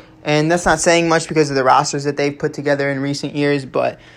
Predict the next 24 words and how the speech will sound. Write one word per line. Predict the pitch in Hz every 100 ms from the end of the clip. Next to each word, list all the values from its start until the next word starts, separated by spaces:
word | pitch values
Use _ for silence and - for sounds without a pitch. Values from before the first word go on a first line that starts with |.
| - - -
I'm | 160 165
really | 160 160
excited | 151 - 143 143
about | 139 143 139
it. | -
I | 147 147
think | 151 156 147
there | 160
is | 156 143
no | 151
way | 151 147
they | 139
fuck | 139 - 135
this | - 123
up. | - - -
I | 151 151
mean, | 151 143 143
you | 147
got | 143
Mitchell | 147 160 165
Robinson | 143 139 143 139 143
as | 135
well. | 127 131 131 131 - - _ _ -
Um, | 139 135 127 127 123 123